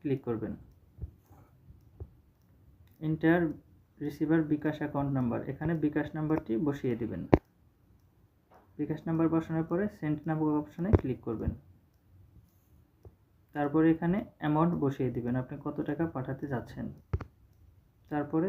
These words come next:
সেন্ড নামক যে অপশন এখানে ক্লিক করবেন। এন্টার রেফারেন্স, এখানে রেফারেন্স যে কোনো একটি কিছু আপনি বসিয়ে দিবেন, কী জন্য টাকা পাঠাচ্ছেন। তারপরে সেন্ডে ক্লিক করবেন। তারপরে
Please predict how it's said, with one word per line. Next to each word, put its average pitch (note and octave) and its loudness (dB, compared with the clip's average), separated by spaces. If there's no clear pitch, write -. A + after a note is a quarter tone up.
সেন্ড D3+ 0
নামক D#3 0
যে D#3 0
অপশন F#3 -6
এখানে D3+ 0
ক্লিক B2+ -4
করবেন। G#2+ -6
এন্টার D#3+ 4
রেফারেন্স, C3+ 2
এখানে D#3+ -2
রেফারেন্স C#3+ 4
যে D3+ 0
কোনো D3+ -2
একটি D3+ -10
কিছু E3 0
আপনি G3 -4
বসিয়ে C3+ -2
দিবেন, E3+ 6
কী C#3+ -10
জন্য C#3 -6
টাকা C#3 -8
পাঠাচ্ছেন। C3+ -6
তারপরে D3+ -2
সেন্ডে D3+ -2
ক্লিক B2 -4
করবেন। A2 -4
তারপরে D3 0